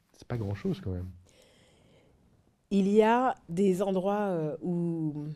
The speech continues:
Speaker 2: où ces vides sont comblés, euh, de façon, euh, très,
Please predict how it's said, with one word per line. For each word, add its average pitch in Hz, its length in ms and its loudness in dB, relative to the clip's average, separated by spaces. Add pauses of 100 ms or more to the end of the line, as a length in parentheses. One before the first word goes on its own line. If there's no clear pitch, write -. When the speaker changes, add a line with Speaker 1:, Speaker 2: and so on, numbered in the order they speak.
(320)
Speaker 2:
où 170 100 -2
ces 175 240 0
vides 190 320 0
sont 175 160 -4
comblés, 190 560 2
euh, 165 60 -2
de 156 120 -6
façon, 165 580 -8
euh, 131 320 -10 (1900)
très, 190 460 2